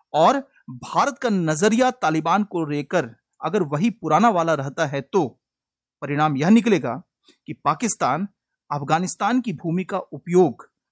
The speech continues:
आतंकवादी गतिविधियों में कर सकता है, वह भी भारत के विरुद्ध। वहीं भारत ने अफगानिस्तान में अब संरचनात्मक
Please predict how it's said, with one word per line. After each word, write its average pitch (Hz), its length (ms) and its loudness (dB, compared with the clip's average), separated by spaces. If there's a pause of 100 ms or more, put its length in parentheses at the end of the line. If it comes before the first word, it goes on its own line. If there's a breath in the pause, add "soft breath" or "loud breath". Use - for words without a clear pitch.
(120)
आतंकवादी 170 720 0
गतिविधियों 165 580 -2
में 226 120 2
कर 151 100 -6
सकता 135 340 -8
है, 240 180 0 (360)
वह 135 160 -6
भी 247 220 0 (120)
भारत 131 380 -4
के 156 60 -8
विरुद्ध। 127 220 -8 (600 loud breath)
वहीं 185 260 4 (280)
भारत 165 500 -2
ने 226 140 2 (160)
अफगानिस्तान 165 720 -2
में 214 180 0 (240)
अब 208 160 0
संरचनात्मक 170 920 -2